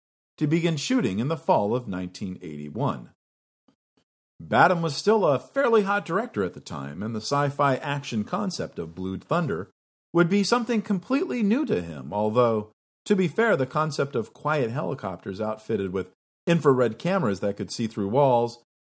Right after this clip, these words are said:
microphones that could pick up even the quietest whisper from a hundred yards away, and outfitted with rockets and machine guns that could be aimed just by the pilot looking in a particular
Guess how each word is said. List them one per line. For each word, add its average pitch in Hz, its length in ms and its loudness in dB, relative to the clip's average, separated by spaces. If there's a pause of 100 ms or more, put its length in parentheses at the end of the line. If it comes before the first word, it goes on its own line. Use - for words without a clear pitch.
microphones 123 600 6
that 107 180 0
could 107 160 -6
pick 123 200 -4
up 110 160 0
even 117 240 -2
the 101 60 -2
quietest 175 540 0
whisper 202 340 0
from 113 200 -4
a 107 40 -2
hundred 127 400 -2
yards 117 300 2
away, 113 440 2 (460)
and 226 140 0
outfitted 190 560 4
with 117 160 0
rockets 170 460 0
and 120 100 0
machine 226 340 -2
guns 107 260 0
that 117 120 0
could 120 140 -2
be 113 200 -4
aimed 143 320 0 (640)
just 233 320 4
by 190 180 4
the 147 100 0
pilot 214 440 2
looking 175 300 2
in 123 100 2
a 117 60 0
particular 135 800 0